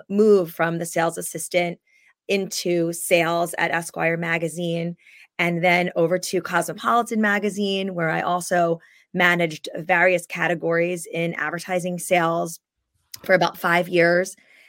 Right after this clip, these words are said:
Uh, and then I went over to Marie Claire, where I started managing teams and, you know, ended up becoming the associate publisher of Marie Claire.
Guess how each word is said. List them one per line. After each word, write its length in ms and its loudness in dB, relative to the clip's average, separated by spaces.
Uh, 340 4
and 200 0
then 140 4
I 180 4
went 240 2
over 240 4
to 160 -8
Marie 260 0
Claire, 480 2
where 80 2
I 80 2
started 420 -4
managing 520 -2
teams 560 -4
and, 260 -2
you 100 -2
know, 140 0
ended 260 2
up 160 2
becoming 440 -4
the 100 -2
associate 480 -2
publisher 640 -2
of 500 -2
Marie 240 -6
Claire. 380 -6